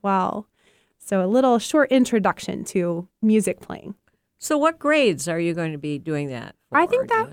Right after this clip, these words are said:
Speaker 2: Do you
Speaker 1: I think that should be late elementary, so that they have the skills to kind of sit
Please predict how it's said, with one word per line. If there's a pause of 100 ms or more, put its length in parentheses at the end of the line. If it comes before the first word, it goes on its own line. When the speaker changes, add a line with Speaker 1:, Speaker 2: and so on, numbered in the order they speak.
(140)
Speaker 2:
Do
you
Speaker 1:
I
think
that
should
be
late
elementary,
so
that
they
have
the
skills
to
kind
of
sit